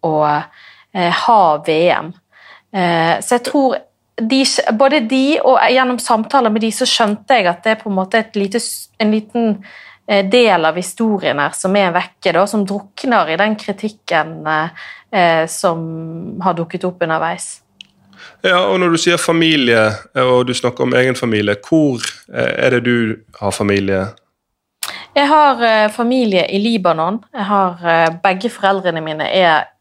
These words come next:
Speaker 1: eh, fra Libanon, flyktet, eh, til, eh, Norge på nittitallet. Så jeg er jo født og oppvokst i, eh, i, eh, Norge, men jeg har jo veldig sterk tilknytning til familien i Libanon,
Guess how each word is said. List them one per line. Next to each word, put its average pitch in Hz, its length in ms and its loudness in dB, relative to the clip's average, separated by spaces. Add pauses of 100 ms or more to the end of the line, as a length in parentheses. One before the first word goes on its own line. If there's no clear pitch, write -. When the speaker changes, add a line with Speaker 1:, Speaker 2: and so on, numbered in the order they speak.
Speaker 1:
eh, 160 240 0
fra 165 220 -4
Libanon, 170 640 0
flyktet, 190 600 -6
eh, 156 200 2 (500)
til, 170 320 2
eh, 165 140 2
Norge 170 460 -2
på 170 280 0
nittitallet. 180 800 0
Så - 100 -12
jeg 240 180 0
er 240 80 2
jo 240 80 2
født - 420 -8
og 190 200 2
oppvokst - 360 -2
i, 196 280 0
eh, 165 160 2 (560)
i, 226 240 2
eh, 185 120 2
Norge, 190 720 0
men 220 300 -2
jeg 214 120 0
har 214 360 2
jo 185 200 -4
veldig 180 320 -2
sterk - 460 -6
tilknytning 170 960 -6
til 170 220 0
familien 160 520 -4
i 151 80 -4
Libanon, 160 640 -4